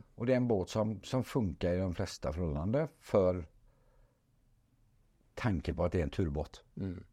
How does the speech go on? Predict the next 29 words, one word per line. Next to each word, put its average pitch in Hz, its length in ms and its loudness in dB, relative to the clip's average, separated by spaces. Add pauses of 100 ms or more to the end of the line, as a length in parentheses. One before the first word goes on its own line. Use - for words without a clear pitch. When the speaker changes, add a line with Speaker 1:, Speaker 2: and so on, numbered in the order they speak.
(160)
Speaker 1:
Det 101 100 0
är 73 140 2
ju 92 220 0
ingen... 76 320 -4 (640)
Det - 60 -8
är 82 40 -4
ju 78 120 -6
liksom 80 260 -4
ingen 80 180 -4
Speaker 2:
Nej, 165 180 6
det - 80 6
är 76 60 6
en - 60 0
Speaker 1:
performance. 139 100 4
Speaker 2:
turbåt, 127 220 4
men 165 80 2
Speaker 1:
Ja. 156 80 4
Speaker 2:
samtidigt 139 480 2
så 160 260 6
är 151 220 4
den 156 220 -2
välseglande, 113 680 4
och, 139 640 4
och 147 80 2
så - 120 2
är 80 140 8
det 87 80 0
ju 110 60 4
en 165 420 -2